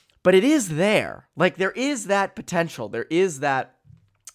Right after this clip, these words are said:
uh, I don't wanna say ceiling, but you know he has that in him. And I think it's, it can be frustrating. I think fans get very frustrated with him at times when that's not there 'cause you know it is.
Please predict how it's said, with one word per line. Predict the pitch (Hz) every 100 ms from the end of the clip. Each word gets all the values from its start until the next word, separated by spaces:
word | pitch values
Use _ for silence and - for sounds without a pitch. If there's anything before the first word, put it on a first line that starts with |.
| -
uh, | 120 113 104 101
I | - - - -
don't | 151
wanna | 139
say | 139
ceiling, | 120 - 220 165 104 104
but | 151
you | 165
know | 160 226
he | 233
has | 156 160 170 143
that | 123 123
in | 139
him. | 107 73 - - - -
And | 143
I |
think | 170 156
it's, | - -
it | 147
can | 156
be | 143
frustrating. | 135 175 190 147 123 123
I |
think | 123 127
fans | - 127 139 135
get | 135
very | 120 120
frustrated | - 208 - 143
with | 123
him | 117
at | 113
times | - 110 110 110 - -
when | 135 147
that's | 143 135 120
not | 110 135 156 107
there | 113 104
'cause | 143 127
you | 135 123
know | 131 151 147
it | 139 139
is. | 147 117 76 -